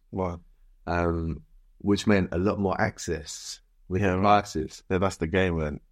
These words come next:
Speaker 1: in Glastonbury.
Speaker 2: Yeah,
Speaker 1: Always
Speaker 2: exactly.
Speaker 1: all the backstage passes you can get. People
Speaker 2: Uh,
Speaker 1: collect 'em like Pokemon cards.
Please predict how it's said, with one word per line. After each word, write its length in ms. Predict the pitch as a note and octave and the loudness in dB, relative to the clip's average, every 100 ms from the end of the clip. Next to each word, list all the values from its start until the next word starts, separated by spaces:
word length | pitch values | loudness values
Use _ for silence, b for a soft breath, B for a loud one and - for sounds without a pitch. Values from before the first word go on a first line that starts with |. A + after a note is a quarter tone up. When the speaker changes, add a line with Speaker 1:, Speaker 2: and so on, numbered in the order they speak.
| - | -12
Speaker 1:
in 80 | |
Glastonbury. 460 | E2 D#2+ - - B1+ - - | -10 -10 -12 -10 -10 -12 -2
Speaker 2:
Yeah, 400 | F#2+ G#2 F#2+ E2+ | 4 6 4 2
Speaker 1:
Always 220 | E2+ D#2 | 0 4
Speaker 2:
exactly. 320 | G#2+ - E2+ | 4 4 0
Speaker 1:
all 140 | E2+ F2+ | 0 -2
the 80 | E2+ | -4
backstage 540 | F2 - - E2+ D#2+ | -8 -12 -4 -4 -2
passes 360 | - C#2+ - - | -6 -8 -10 -8
you 120 | D#2+ | -8
can 240 | D#2+ E2 | -4 -4
get. 160 | D#2+ D#3 - _ _ - | -4 -8 -14 _ _ -10
People 200 | F2 F2 | -4 0
Speaker 2:
Uh, 20 | |
Speaker 1:
collect 380 | G#2+ F#2+ - F#2+ | 4 4 2 0
'em 60 | |
like 180 | E2+ D2+ | 0 2
Pokemon 420 | G2 F#2 E2+ D#2 | 0 0 -2 -4
cards. 260 | D#2 D#2+ | -4 -8